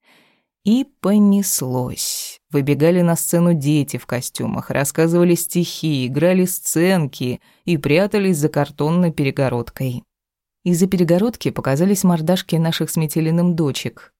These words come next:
«А вы ещё кто?» притворно удивлённо поинтересовалась воспитательница. «Капельки».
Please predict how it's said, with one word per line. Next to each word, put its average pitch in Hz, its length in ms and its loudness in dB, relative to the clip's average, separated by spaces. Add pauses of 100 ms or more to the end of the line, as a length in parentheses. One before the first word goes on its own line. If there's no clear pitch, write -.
(320)
«А 330 240 2
вы 320 260 2
ещё 175 440 2
кто?» 175 420 2 (360)
притворно 143 600 0
удивлённо 147 560 2
поинтересовалась 147 920 0
воспитательница. 135 1080 -4 (360)
«Капельки». 202 800 0